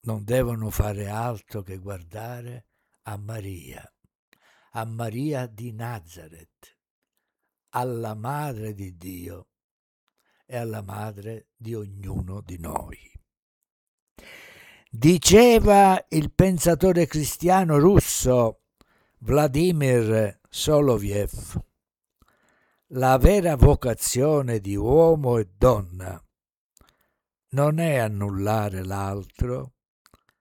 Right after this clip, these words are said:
né dominarlo, ma elevarsi insieme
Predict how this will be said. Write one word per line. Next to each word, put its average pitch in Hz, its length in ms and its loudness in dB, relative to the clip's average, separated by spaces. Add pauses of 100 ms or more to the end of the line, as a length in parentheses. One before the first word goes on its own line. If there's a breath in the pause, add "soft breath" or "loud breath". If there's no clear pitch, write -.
(300)
né 131 400 -2
dominarlo, 90 1200 -2 (880)
ma 120 460 -2 (1040 soft breath)
elevarsi 127 1040 4
insieme 107 920 -4